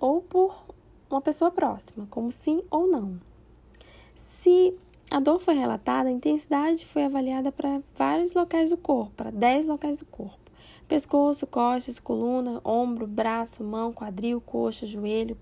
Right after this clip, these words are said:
pés, perna, cabeça, estômago ou outro local.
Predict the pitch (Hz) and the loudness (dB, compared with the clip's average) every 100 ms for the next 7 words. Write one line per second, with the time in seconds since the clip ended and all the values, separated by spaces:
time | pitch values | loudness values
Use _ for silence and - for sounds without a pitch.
0 | - - 233 226 233 - - 226 233 233 | -16 -4 0 0 -2 -8 -2 0 0 -4
1 | 226 214 196 240 240 - - - - - | -10 -6 0 0 -2 -8 -12 -14 -20 -20
2 | - - - - 262 247 294 359 370 285 | -20 -16 -10 -2 0 0 -2 -2 0 0
3 | 294 294 294 - 320 349 - | 2 0 -2 -2 -2 -2 -6